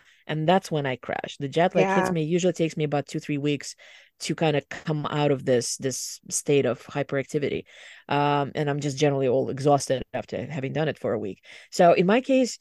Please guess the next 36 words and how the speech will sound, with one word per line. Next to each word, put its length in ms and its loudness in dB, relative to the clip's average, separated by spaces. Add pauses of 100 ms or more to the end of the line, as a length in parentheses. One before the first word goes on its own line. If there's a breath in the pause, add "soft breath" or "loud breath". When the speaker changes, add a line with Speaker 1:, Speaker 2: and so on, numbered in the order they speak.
(300 soft breath)
Speaker 1:
um, 380 2
it's 180 2
just 320 2
conflicts 420 -2
with 160 0
other 200 0
things. 280 -6 (160)
I, 200 0 (100)
on 120 2
average, 360 2
I 60 0
managed 340 -4
to 80 -8
make 180 -4
it 140 -10
to 100 -2
about 300 0
one 200 -2
or 120 -4
two 680 -4
craft 240 -6
swaps. 520 -6 (120)
So 300 -4
because 340 -4
th-, 160 -4 (240)
there 80 -2
was 140 -2
one 220 -4
happening 380 -8
every 220 -8
day. 220 -8 (280 loud breath)
This 220 -2
year, 140 4
I 20 4
only 240 2
went 340 -4